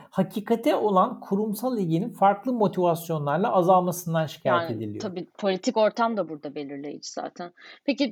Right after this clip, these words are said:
Speaker 2: burada istersen Cumhurbaşkanlığı sisteminin etkilerine geçelim.
Speaker 1: Bir başka zor konu. Tabii, e, bu soru özellikle de iki bin on yedi öncesinde kurulmuş doğrulama kuruluşları için geçerli bir soru. E,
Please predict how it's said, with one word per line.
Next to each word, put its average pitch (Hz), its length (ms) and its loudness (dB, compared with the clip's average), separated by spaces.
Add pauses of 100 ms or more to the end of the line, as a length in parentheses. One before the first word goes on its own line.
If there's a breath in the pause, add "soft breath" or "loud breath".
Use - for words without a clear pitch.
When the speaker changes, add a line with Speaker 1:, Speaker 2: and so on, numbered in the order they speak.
(100)
Speaker 2:
burada 262 200 0
istersen 277 680 0
Cumhurbaşkanlığı 247 880 -4
sisteminin 214 580 -8
etkilerine 151 520 -8
geçelim. 139 360 -14 (180)
Speaker 1:
Bir 151 160 4
başka 180 280 2
zor 202 300 4
konu. 165 480 -8
Tabii, 214 360 4
e, 190 360 2
bu 196 140 -2
soru 254 260 4
özellikle 208 600 10
de 226 60 -4
iki 185 260 0
bin 214 100 2
on 226 180 4
yedi 214 280 4
öncesinde 190 680 2
kurulmuş 196 520 0
doğrulama 202 500 6
kuruluşları 196 560 0
için 170 280 -2
geçerli 127 500 0
bir 127 40 -6
soru. 127 720 -2
E, 160 80 -2